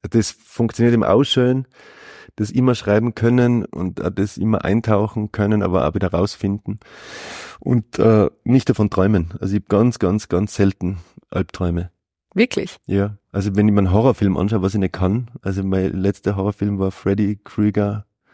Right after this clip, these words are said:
Speaker 2: <laughs>
Speaker 1: irgendwie, äh, vor dreißig Jahren
Speaker 2: <laughs>
Speaker 1: und da hab ich wirklich drei Jahre schlecht geträumt und seitdem haben wir nie wieder einen Horrorfilm angeschaut. Das
Speaker 2: Aber
Speaker 1: geht
Speaker 2: von
Speaker 1: nicht.
Speaker 2: deinen Büchern träumst nicht schlecht?
Speaker 1: Nö, das ist nicht so schlimm.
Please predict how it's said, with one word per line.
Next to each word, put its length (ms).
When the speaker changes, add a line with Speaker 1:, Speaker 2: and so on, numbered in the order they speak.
Speaker 2:
<laughs> 200
Speaker 1:
irgendwie, 460
äh, 300
vor 380
dreißig 480
Jahren 340
Speaker 2:
<laughs> 380
Speaker 1:
und 360
da 180
hab 160
ich 140
wirklich 300
drei 180
Jahre 180
schlecht 220
geträumt 420
und 120
seitdem 300
haben 140
wir 80
nie 160
wieder 140
einen 120
Horrorfilm 460
angeschaut. 360
Das 140
Speaker 2:
Aber 160
Speaker 1:
geht 80
Speaker 2:
von 80
Speaker 1:
nicht. 60
Speaker 2:
deinen 240
Büchern 460
träumst 340
nicht 180
schlecht? 160
Speaker 1:
Nö, 220
das 220
ist 180
nicht 160
so 100
schlimm. 300